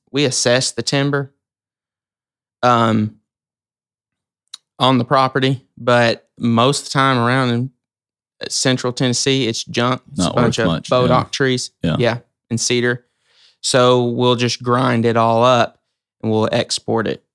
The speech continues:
Speaker 1: to, um, random site.
Speaker 2: What do people do with the chips?
Speaker 1: Lots of times they use the mulch for,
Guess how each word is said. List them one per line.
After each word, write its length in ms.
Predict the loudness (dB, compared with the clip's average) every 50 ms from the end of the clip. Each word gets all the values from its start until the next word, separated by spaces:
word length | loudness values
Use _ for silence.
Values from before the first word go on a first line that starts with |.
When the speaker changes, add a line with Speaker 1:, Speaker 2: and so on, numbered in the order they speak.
| _ _ -8 -4
Speaker 1:
to, 280 | -4 -2 -2 -2 -2
um, 280 | -2 -2 -4 -6 -8 -12 _ _ _ _ _ _ _ _ -10
random 320 | -8 -6 -6 -6 -8 -8
site. 320 | -6 -6 -4 -4 -6 -6 -12 _ _ _ _ _ _ _ _ 0
Speaker 2:
What 100 | 0 2
do 80 | 2
people 280 | 2 0 0 0 0 0
do 180 | 2 2 0
with 160 | 0 -2 -4 -8
the 60 | -8
chips? 400 | -6 -6 -6 -6 -6 -10 -18 -20 _ _ _ _ _ _ _ _ _ _ _ -2
Speaker 1:
Lots 280 | 0 0 0 0 0 -2
of 40 | 0
times 560 | 0 2 2 2 2 2 2 0 0 -2 -2
they 180 | 0 0 2 2
use 540 | 2 2 2 2 2 2 0 0 -2 -4 -2
the 60 | -2
mulch 680 | 0 0 2 2 2 2 0 0 -2 -6 -8 -8 -10 -12 _ _ _ _ _
for, 720 | -2 0 2 2 2 2 2 2 2 2 2 0 -2